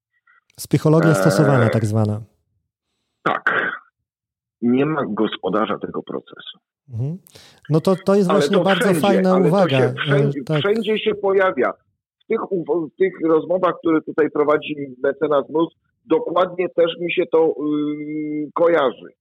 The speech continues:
Speaker 1: Mhm.
Speaker 2: Ogłosiłam przetarg i to już nie jest mój problem, bo ja ten problem sprzedam komuś, kto wygra ten przetarg.
Speaker 1: Mhm.
Speaker 2: A to, jak ogłosiłam ten przetarg i jak ogłosiłem warunki tego przetargu,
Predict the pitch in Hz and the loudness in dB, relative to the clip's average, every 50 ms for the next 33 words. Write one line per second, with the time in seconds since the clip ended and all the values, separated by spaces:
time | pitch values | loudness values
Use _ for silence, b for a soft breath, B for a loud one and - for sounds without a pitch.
0 | _ _ _ _ 156 139 135 143 160 180 185 190 196 190 - - 220 202 190 160 | _ _ _ _ -2 0 2 2 2 2 4 2 2 2 0 -2 0 0 0 0
1 | 151 135 - 202 185 190 233 214 220 226 - - - - 190 - 202 202 190 160 | 0 -2 -2 0 0 2 2 0 -2 -2 -6 -10 -14 -8 -2 0 2 2 2 0
2 | 151 202 214 226 220 202 180 202 208 202 202 190 196 180 160 147 131 123 135 143 | -2 -4 -4 -2 -4 -4 -2 -2 -2 -2 0 0 0 2 2 0 0 2 2 0
3 | 139 139 - 151 139 - 170 175 175 180 170 165 _ _ - 156 151 151 147 151 | 2 0 -2 -4 -4 -2 -2 -2 0 -2 -4 -4 _ _ -4 -2 0 0 0 0
4 | 156 156 - _ _ _ _ _ _ _ _ _ - - 196 202 208 214 - - | -2 -4 -8 _ _ _ _ _ _ _ _ _ -8 -6 -4 -2 -2 -4 -4 -6
5 | - - _ _ _ _ - - - 160 151 123 165 185 175 170 170 165 160 151 | -10 -12 _ _ _ _ -12 -4 0 0 0 2 0 0 2 0 0 0 0 -2
6 | 143 143 139 - - - - - 57 - _ _ - - _ - 147 131 135 139 | -4 -4 -6 -8 -10 -10 -10 -10 -14 -16 _ _ -20 -16 _ -2 0 2 2 2
7 | 160 185 190 - _ _ _ _ _ _ _ _ _ _ - 135 135 - - 135 | 0 -2 -6 -8 _ _ _ _ _ _ _ _ _ _ -4 -4 -2 0 2 2
8 | 113 107 101 113 165 185 214 - - - - 131 110 98 95 98 95 - - 98 | 2 4 4 2 2 2 0 -2 -2 -2 -2 -2 -2 -2 -2 -2 -2 -2 -4 -4
9 | 95 90 80 82 - - 80 78 - - 92 85 - - 69 - - _ - - | -4 -4 -4 -6 -6 -6 -8 -8 -6 -8 -8 -8 -6 -6 -8 -8 -8 _ -12 -8
10 | 117 107 98 95 98 117 127 135 - - - - - _ _ _ - 127 123 117 | -6 -6 -4 -2 0 2 2 0 0 -2 -4 -6 -8 _ _ _ -4 -2 -2 0
11 | 113 123 120 - - 139 131 117 107 92 - 110 113 127 175 226 240 - - 175 | 0 0 0 0 0 0 0 0 0 0 0 0 0 2 2 0 0 -2 -2 -2
12 | 120 120 107 101 98 90 - _ 101 95 - 85 87 90 90 98 107 - | 0 0 0 0 -2 -4 -4 _ -8 -6 -4 -4 -4 -4 -4 -6 -6 -8